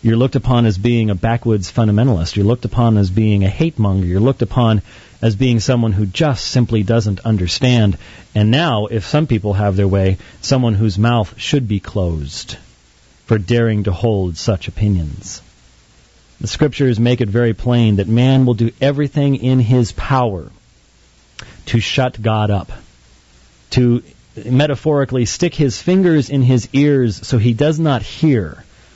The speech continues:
what all of creation shouts to him, and that is, "You are a creation. God is your creator. You owe to him thanks and glory and praise." But man doesn't want to give any of those things.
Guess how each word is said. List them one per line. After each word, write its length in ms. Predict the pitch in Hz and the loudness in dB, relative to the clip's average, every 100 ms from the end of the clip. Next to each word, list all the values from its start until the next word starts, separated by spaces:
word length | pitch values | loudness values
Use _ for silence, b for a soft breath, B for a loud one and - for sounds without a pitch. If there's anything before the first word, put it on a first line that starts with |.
| b | b
what 160 | 120 123 | 0 2
all 180 | 143 | 2
of 100 | 139 | 0
creation 680 | - - 135 156 196 - 180 | -4 -2 0 2 0 0 -2
shouts 460 | 147 - 170 139 - | 0 0 -2 -4 -2
to 100 | 131 | 0
him, 280 | 104 107 110 | 2 2 2
and 120 | 107 | 2
that 200 | 127 139 | 2 2
is, 280 | 123 113 - B | 2 0 -4 B
"You 560 | B 107 156 170 156 143 - | B 0 2 4 2 -2 -2
are 340 | 143 139 139 | 0 2 0
a 180 | 127 135 | 0 -4
creation. 880 | - - 123 127 143 139 147 120 110 B B 113 | -4 -2 2 2 2 0 0 0 0 B B -2
God 400 | 135 143 147 135 | 0 2 0 0
is 160 | 120 | -2
your 140 | 117 110 | 0 -2
creator. 640 | - 123 117 139 135 127 | -2 0 2 2 2 2
You 260 | 113 123 120 | 2 0 0
owe 300 | 131 147 156 | 0 2 0
to 160 | 127 135 | 0 -2
him 300 | 110 123 113 | 0 2 0
thanks 500 | - 143 147 135 - | 0 0 2 0 -2
and 260 | 127 117 104 | 0 0 2
glory 460 | 117 139 135 123 | 2 2 2 0
and 200 | 107 107 | 0 -4
praise." 560 | - 147 143 127 113 - B B B B B | -2 0 2 2 0 -4 B B B B B
But 100 | 104 | 0
man 220 | 113 123 | 2 4
doesn't 220 | 120 110 117 | 2 0 0
want 160 | 120 | 0
to 40 | 110 | 2
give 220 | 143 104 | 0 0
any 140 | 87 | -2
of 80 | 82 | -2
those 180 | 80 78 | -4 -4
things. 500 | 85 65 85 - | -6 -8 -10 -14